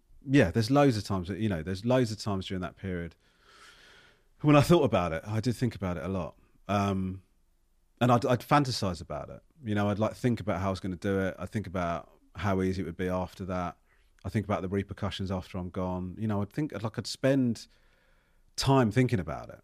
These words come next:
you know? So, um, and that was kind of the toughest time. And then as I kind of got older, um, yeah, it sort of got, I still had the same issues, but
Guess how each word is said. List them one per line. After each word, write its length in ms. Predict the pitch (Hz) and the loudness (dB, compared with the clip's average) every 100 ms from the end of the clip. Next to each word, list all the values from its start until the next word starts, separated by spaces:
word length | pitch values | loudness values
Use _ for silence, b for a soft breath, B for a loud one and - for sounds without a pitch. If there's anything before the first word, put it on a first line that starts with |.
| _ _ _ | _ _ _
you 80 | 92 | -6
know? 240 | 98 113 120 _ | -2 -2 -4 _
So, 520 | - 123 120 120 120 113 B B B B B B B B - | 2 6 8 8 6 0 B B B B B B B B 6
um, 500 | 131 127 123 120 113 _ _ _ _ 127 | 8 8 6 4 -2 _ _ _ _ 4
and 120 | 139 | 6
that 80 | 131 | 6
was 100 | 113 | 4
kind 180 | 135 117 | 4 4
of 60 | |
the 60 | 107 | 2
toughest 380 | - 107 101 - | 0 -2 -4 -6
time. 220 | 80 85 | -6 -4
And 160 | 95 | -2
then 220 | 120 123 120 _ _ - - - | 2 0 -2 _ _ -20 -20 -4
as 240 | 123 117 | -2 2
I 120 | 127 | 2
kind 280 | 113 127 113 | 2 0 0
of 60 | 104 | 2
got 140 | 113 | 0
older, 560 | 104 101 95 87 80 85 - _ _ _ _ _ _ 95 | 2 2 0 -4 -6 -8 -16 _ _ _ _ _ _ -2
um, 680 | 92 90 87 90 87 92 _ _ _ _ _ _ _ _ _ _ _ _ - | 0 0 -2 -4 -8 -12 _ _ _ _ _ _ _ _ _ _ _ _ 4
yeah, 180 | 135 110 | 8 8
it 120 | 90 | 6
sort 200 | - 113 | 0 -2
of 60 | 98 | 0
got, 360 | 110 98 - - _ _ _ _ _ _ _ _ _ - | 2 2 0 -8 _ _ _ _ _ _ _ _ _ 0
I 60 | 120 | 2
still 220 | - 165 | 6 6
had 100 | 131 | 6
the 40 | |
same 260 | - 151 139 | 6 6 8
issues, 580 | 143 - 95 80 87 92 | 6 4 2 2 0 -2
but 380 | - 104 95 | 2 2 2